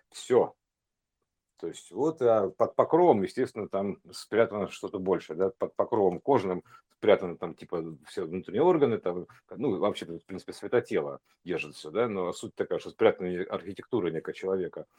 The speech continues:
И тут тоже под покровом что-то спрятано явно, понимаешь, ну, это же глупо предпо-, не предположить даже это хотя бы,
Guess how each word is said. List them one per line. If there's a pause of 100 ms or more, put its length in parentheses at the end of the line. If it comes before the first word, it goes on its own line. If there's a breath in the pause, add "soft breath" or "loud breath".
(220 loud breath)
И
тут
тоже
под
покровом
что-то
спрятано
явно,
понимаешь,
ну,
это
же (220)
глупо
предпо-,
не
предположить
даже
это
хотя
бы,